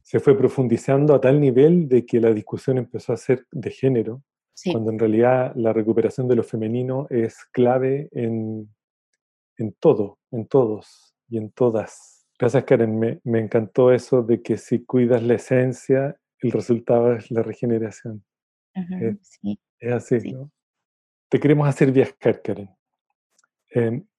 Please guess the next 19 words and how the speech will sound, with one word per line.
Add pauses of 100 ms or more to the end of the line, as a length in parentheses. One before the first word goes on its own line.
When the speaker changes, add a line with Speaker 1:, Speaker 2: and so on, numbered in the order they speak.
(120)
Speaker 1:
imagínate (640)
que
avanza
el
tiempo (1120)
em, (100)
y
te
encuentras, (160)
eh, (320)
en (260)
un
buen
tiempo
más
con
algún
descendiente
tuyo.